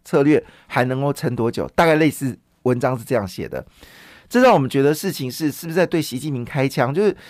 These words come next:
习近平就像是一个固执的小顽童，虽然他年纪很大了，就像一个固执的小顽童，他就是执意做他想做的事情，他也不管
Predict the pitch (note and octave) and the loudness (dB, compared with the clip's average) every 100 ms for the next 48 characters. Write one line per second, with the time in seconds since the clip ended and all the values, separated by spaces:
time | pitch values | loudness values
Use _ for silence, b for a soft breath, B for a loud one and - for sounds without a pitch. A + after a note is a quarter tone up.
0 | B - G#3+ A#3+ F#3 G3 F#3+ F#3+ F#3 F3+ | B -8 -4 -4 -4 -4 0 0 0 -2
1 | D#3+ D#3 F#3 D3+ C3+ A#2+ A#2 F#2 F#2+ B2+ | -2 -2 -4 -2 -2 -2 -2 -2 -2 -4
2 | - - b b - F3+ E3+ D#3+ C3+ C#3+ | -6 -8 b b -2 0 2 0 -4 -2
3 | C#3+ F#2 B2 G#2+ D#2+ b b b - B3+ | -4 -2 -2 -2 -4 b b b -4 2
4 | A#3 G3 A#3 G3 D3+ C3 G#2 B2+ D3 A2 | 4 2 -2 -2 -2 -2 0 0 0 -4
5 | b b - C4 C4+ B3 - - D3+ F3 | b b -4 -2 0 -2 -6 -6 -4 -2
6 | A3 E3 G#3 E3 D#3 D#3+ - F#2+ D3+ B2+ | -2 -2 2 2 2 0 -2 -6 -2 -2
7 | A2+ C3 G#2 - - b b b - A3+ | -2 -8 -10 -12 -16 b b b 0 0
8 | D3 G3 F3+ G2+ | 0 0 2 2